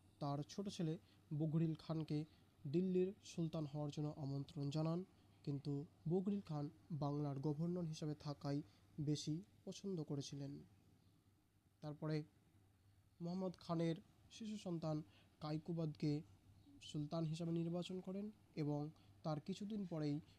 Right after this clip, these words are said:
কাইকুবাদের মৃত্যু হয় এবং তার শিশু সন্তান কাইমুরকে সিংহাসনের উত্তরাধিকার হিসাবে নির্বাচিত করা হয়েছিল, যার পরে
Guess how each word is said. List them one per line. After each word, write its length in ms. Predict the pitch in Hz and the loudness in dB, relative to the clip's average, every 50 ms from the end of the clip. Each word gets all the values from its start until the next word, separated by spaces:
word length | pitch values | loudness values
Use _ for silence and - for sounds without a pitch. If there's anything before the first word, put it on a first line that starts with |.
| - - | -16 -8
কাইকুবাদের 540 | - 151 147 143 - 143 143 143 139 147 143 139 | -4 -4 -4 -2 -2 -2 0 0 2 2 2 2
মৃত্যু 380 | 139 139 147 156 - - - 175 | 0 0 -2 -4 -4 -2 -2 0
হয় 240 | 160 185 190 190 190 - - - - - | 2 2 2 2 0 -2 -8 -20 -12 -6
এবং 260 | - 147 143 143 143 147 147 143 - - | -2 -2 0 0 -2 -4 -6 -8 -6 -4
তার 240 | 160 143 143 143 143 - - - - - - - | -4 -2 -2 -2 -4 -8 -12 -18 -20 -20 -20 -14
শিশু 220 | - 240 220 214 208 | -10 -8 -6 -6 -4
সন্তান 380 | - 190 170 156 156 156 147 147 156 - - - - - | -4 -2 -2 -2 0 -2 -2 -4 -4 -8 -16 -20 -14 -8
কাইমুরকে 480 | - 165 180 202 208 208 208 - - 175 | -6 -4 -2 -2 -2 -2 -4 -4 -6 -6
সিংহাসনের 680 | 165 - - 151 147 151 151 151 151 151 147 151 151 143 - - - | -6 -4 -4 -4 -2 -2 -2 -2 -2 0 0 0 0 -2 -4 -8 -10
উত্তরাধিকার 600 | 190 - - - 202 196 185 165 170 165 175 156 | -12 -10 -6 -4 -4 -2 0 0 0 0 0 -2
হিসাবে 300 | 147 147 156 156 147 147 | -4 -4 -4 -4 -2 0
নির্বাচিত 480 | 147 147 147 147 143 151 151 - 165 156 | 0 0 0 -2 -2 -4 -4 -4 -4 -6
করা 240 | 160 156 - 185 190 185 | -6 -4 -2 0 0 2
হয়েছিল, 280 | 190 190 - 185 180 185 190 185 - - - - - - | 2 2 0 0 0 0 -2 -4 -8 -16 -20 -20 -12 -8
যার 260 | - 139 - 160 156 156 | -4 -2 0 0 0 0
পরে 240 | - 160 147 147 | 0 -2 -2 -2